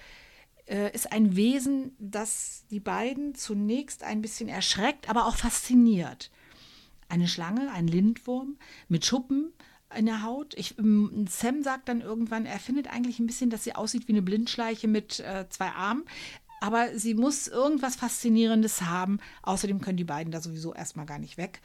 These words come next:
Sie sind dort in diesem Land, sie sind in diesem Schloss, sie sind in dieser Burg und dort werden sie bleiben. Und diese Indra, diese Königin, schaut sich beide Jungs sehr genau an und findet, dass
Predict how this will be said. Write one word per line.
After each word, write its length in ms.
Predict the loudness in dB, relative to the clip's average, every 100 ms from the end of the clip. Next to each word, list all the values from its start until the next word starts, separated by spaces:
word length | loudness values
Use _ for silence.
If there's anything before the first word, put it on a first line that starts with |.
| -20 -18
Sie 160 | -8
sind 260 | 0 0 0
dort 140 | -4
in 140 | -6 -6
diesem 220 | -4 -2
Land, 280 | 0 -2 -2
sie 120 | -2
sind 260 | -2 -2
in 100 | -2
diesem 280 | -6 -4 -4
Schloss, 320 | -4 -4 -6
sie 60 | -6
sind 220 | -4 -4
in 120 | -2
dieser 220 | -6 -4 -6
Burg 340 | -4 -6 -8 -18 -20 -16
und 240 | -2 -2 -2
dort 320 | -6 -8 -8 -8
werden 200 | -8 -6
sie 120 | -6
bleiben. 500 | -6 -6 -4 -6 -8 -14 -20 -20 -18 0
Und 280 | 2 2 0
diese 300 | -4 -2 -2
Indra, 640 | -4 0 2 2 0 -6
diese 220 | -10 -8 -8
Königin, 460 | -4 -2 0 -2
schaut 240 | -4 -6 -8
sich 140 | -8
beide 260 | -4 -2 0
Jungs 320 | 2 0 0
sehr 160 | -6
genau 280 | -2 -2 -2
an 240 | -6 -6 -4
und 140 | -6
findet, 380 | -4 -4 -4 -4
dass 260 | -6 -6